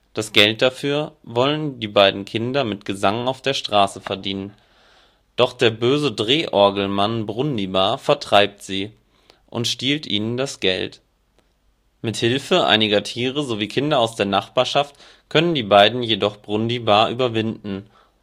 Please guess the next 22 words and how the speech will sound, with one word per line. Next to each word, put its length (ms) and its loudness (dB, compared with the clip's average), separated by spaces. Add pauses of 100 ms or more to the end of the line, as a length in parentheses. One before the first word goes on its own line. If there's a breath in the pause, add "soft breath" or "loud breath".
(180)
und 180 -4
erhalten 500 2
ihr 140 0
Geld 320 0
zurück. 480 -2 (600)
Die 120 2
Aufarbeitung 1040 2
der 120 2
viele 340 -2
Jahre 400 2
lang 260 0
verdrängten 720 -2
Geschichte 500 -6
um 200 -4
die 80 -12
Kinderoper 840 -4 (460 soft breath)
begann 500 4
eigentlich 640 0
Ende 320 -2
der 160 0
siebziger 580 -4
Jahre, 540 -2